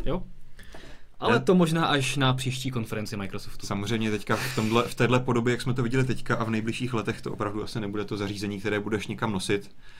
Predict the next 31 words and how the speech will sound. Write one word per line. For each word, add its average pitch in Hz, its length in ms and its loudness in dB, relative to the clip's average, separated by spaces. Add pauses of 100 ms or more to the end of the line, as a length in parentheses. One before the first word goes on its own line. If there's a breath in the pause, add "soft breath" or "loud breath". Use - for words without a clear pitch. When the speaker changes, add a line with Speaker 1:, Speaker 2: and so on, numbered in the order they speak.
(200 loud breath)
Speaker 2:
To 104 60 -6
by 95 100 0
opravdu 98 240 -2
nevím, 101 260 -2
co 101 100 -6
by 101 80 -2
s - 80 -6
tím 107 120 -4
museli 101 280 -4
udělat, 95 340 0
aby 95 160 -2
to 95 100 -2
bylo 101 180 0
opravdu 95 280 -4
to 104 120 -2
wearables 95 480 2
ve 92 100 -2
stylu 101 240 -4
Google 98 280 0
Glass, 101 340 -2
které 110 240 2
Speaker 1:
No. 113 120 0
Speaker 2:
i 131 80 4
tak, 117 260 -2 (180)
ačkoliv 117 320 -4
jsou 113 100 -2
hodně 107 200 0
minimalistické, 104 760 -4
vlastně 95 260 -6
to 95 80 -8
jsou 101 260 -6